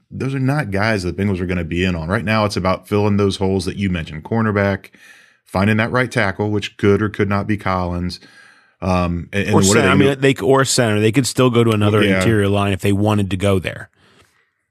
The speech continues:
Speaker 1: And, and then tight end is the, the big one, 'cause that is the glaring hole right now. And, and those guys,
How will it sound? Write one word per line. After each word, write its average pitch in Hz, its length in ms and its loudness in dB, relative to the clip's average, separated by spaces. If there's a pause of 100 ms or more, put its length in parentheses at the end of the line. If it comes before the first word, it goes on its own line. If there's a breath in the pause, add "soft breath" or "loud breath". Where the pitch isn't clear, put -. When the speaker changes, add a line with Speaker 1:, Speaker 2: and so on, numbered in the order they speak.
(460)
Speaker 1:
And, 110 160 -2
and 117 200 2
then 123 100 4
tight 101 240 0
end 92 240 0
is 85 120 -4
the, 90 80 -4
the 90 200 -8
big 98 180 0
one, 82 140 -6
'cause 87 140 -6
that 104 200 0
is 95 220 -2
the 95 160 0
glaring 92 400 0
hole 95 240 2
right 85 220 -4
now. 85 320 -4
And, 85 200 -6
and 87 200 -4
those 95 200 0
guys, 87 480 0